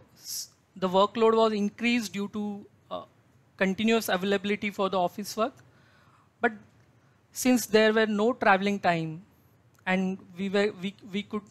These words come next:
able to save around two to four hours per day, which we used to spend in traveling in Mumbai. So I thought I would dedicate that time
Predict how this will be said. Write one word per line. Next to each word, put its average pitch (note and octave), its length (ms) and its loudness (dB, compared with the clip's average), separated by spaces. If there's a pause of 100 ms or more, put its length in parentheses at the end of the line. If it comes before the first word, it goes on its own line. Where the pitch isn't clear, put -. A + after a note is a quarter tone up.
(100)
able F#3+ 240 0
to G#3+ 140 -6
save G3+ 480 0 (340)
around F#3 380 0 (120)
two G#3+ 200 -6
to A3 100 -6
four G#3+ 320 0
hours G3 320 2
per F#3+ 220 0
day, E3+ 320 -2 (380)
which F#3+ 200 -8
we G3 80 -6
used G3+ 400 -6
to G#3+ 120 -6
spend F#3 440 -4
in F#3+ 180 -6
traveling F3+ 440 2
in F3+ 120 -4
Mumbai. E3+ 400 -2 (760)
So - 160 0
I A3+ 100 6
thought A#3+ 320 4
I G#3 140 4
would A3 180 -2 (180)
dedicate G3+ 520 2
that F#3 240 2
time F#3+ 420 -4